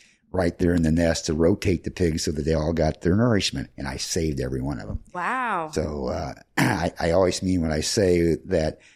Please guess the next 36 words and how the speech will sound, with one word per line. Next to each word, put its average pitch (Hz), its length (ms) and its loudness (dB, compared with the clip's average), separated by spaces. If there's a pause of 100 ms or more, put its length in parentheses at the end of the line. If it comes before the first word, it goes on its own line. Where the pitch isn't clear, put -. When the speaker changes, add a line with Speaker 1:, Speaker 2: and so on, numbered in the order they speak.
(120)
Speaker 1:
the 95 80 2
more 87 240 4
care 82 460 0
and 80 80 -2
responsibility 82 800 0
you 76 140 0
put 82 180 0
into 76 580 -2 (640)
livestock 71 560 -2
or 69 60 -2
farming 71 320 -4
projects, 69 440 -4
the 78 140 -6
more, 80 240 -4
more 73 220 -4
you 71 80 -2
get 64 160 -6
out 76 180 -4
of 62 120 -8
it. - 120 -16 (800)
So 104 100 0
I 120 60 2
grew 147 220 4
up 185 80 2
as 98 160 2
a, 87 140 4 (720)
in 98 80 2
a, 90 160 4
in 87 160 0
a 85 80 2
sustainable 104 880 2
farming 101 420 2
operation. 64 720 -4
My 69 160 -2
dad, 80 540 0
um, 73 340 0